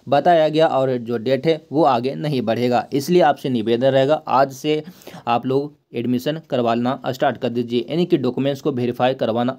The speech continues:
स्टार्ट कर दीजिए। जैसे जैसे डॉक्यूमेंट्स वेरीफाई होगा वैसे वैसे स्टूडेंट वाइज स्टूडेंट लिंक को एक्टिव कर दिया जाएगा और स्टूडेंट अपना फॉर्म को आसानी से भी भर सकते हैं।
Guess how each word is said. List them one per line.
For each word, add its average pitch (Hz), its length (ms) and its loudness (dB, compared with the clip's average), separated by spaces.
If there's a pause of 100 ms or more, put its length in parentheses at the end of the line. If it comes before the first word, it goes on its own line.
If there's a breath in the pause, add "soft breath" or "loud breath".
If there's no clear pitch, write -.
स्टार्ट 143 320 0
कर 117 140 0
दीजिए। 113 260 -2
जैसे 139 320 0
जैसे 170 240 0
डॉक्यूमेंट्स 131 400 -2
वेरीफाई 120 420 0
होगा 131 200 2
वैसे 139 300 0
वैसे 131 340 0
स्टूडेंट 117 360 -2
वाइज 113 240 0
स्टूडेंट 127 440 0 (320 loud breath)
लिंक 165 240 0
को 160 80 2
एक्टिव 123 280 0
कर 120 160 0
दिया 120 200 2
जाएगा 131 200 2
और 127 260 -4
स्टूडेंट 143 360 0
अपना 127 280 2
फॉर्म 117 240 -6
को 135 140 0
आसानी 113 360 -4
से 139 180 -6
भी 180 160 4
भर 147 200 -2
सकते 117 340 -8
हैं। 113 200 -4